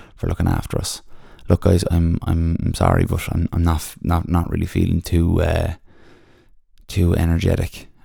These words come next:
uh, this evening. Just, just a bit, bit wrecked, really. So I'm gonna wrap this up here, and I'm going to, uh, I'll give you a longer episode tomorrow, um, when I'm finished up. So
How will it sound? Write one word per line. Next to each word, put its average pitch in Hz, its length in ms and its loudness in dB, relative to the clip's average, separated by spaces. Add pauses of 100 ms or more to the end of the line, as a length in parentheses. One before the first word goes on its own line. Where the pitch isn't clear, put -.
(120)
uh, 87 440 0
this 90 200 -4
evening. 90 320 2
Just, - 320 -10
just - 240 -12
a - 40 -10
bit, - 220 -8 (160)
bit - 160 0
wrecked, 87 300 -2
really. 87 240 0
So 90 260 -2 (400)
I'm 82 80 0
gonna 78 140 0 (120)
wrap 92 280 -2
this 87 180 -6
up 90 160 -2
here, 85 260 2
and 82 160 0
I'm 85 120 0
going 85 240 0
to, 87 280 -2
uh, 85 220 -2 (380)
I'll 87 80 -4
give 85 160 -2
you 85 100 0
a 85 80 0
longer 82 220 0
episode - 400 -2
tomorrow, 82 400 0 (680)
um, 82 600 -2 (1000)
when 82 140 -2
I'm 78 80 -6
finished - 320 -8
up. - 180 -12
So - 220 -8